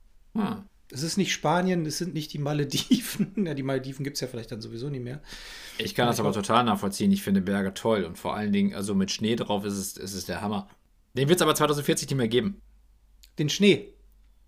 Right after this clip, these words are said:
Speaker 1: Ja.
Speaker 2: Ja,
Speaker 1: Ja.
Speaker 2: das, also das, das kann, das kann sehr gut sein, ja. Da, äh, aber da, aber da bin ich ja nach wie vor guter Dinge, dass die Menschheit das in den Griff bekommt.
Speaker 1: Ja.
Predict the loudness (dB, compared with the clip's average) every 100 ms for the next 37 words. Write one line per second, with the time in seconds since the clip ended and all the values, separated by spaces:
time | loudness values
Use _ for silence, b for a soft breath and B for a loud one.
0 | _ 0 2 2 -6 _ _ _ _ _
1 | _ _ _ _ _ -20 -20 _ -8 -4
2 | -2 -2 -2 -6 -8 -4 0 0 0 -2
3 | -2 -2 -2 -2 -2 -4 -4 -4 -2 -2
4 | 0 -2 -2 -6 -6 -6 -10 -12 -14 -10
5 | -8 -8 -10 -12 -14 B B B B -10
6 | -8 -8 -10 -20 _ _ _ -8 -4 0
7 | 2 2 4 4 4 4 4 0 -2 0
8 | 0 0 0 0 0 0 0 -2 -6 -6
9 | -4 -4 -6 -4 -4 -2 -2 -2 -4 -4
10 | -6 -6 -8 -8 -10 -12 -14 -12 -12 -16
11 | -20 _ _ _ -20 -20 -20 _ _ _
12 | -10 -8 -8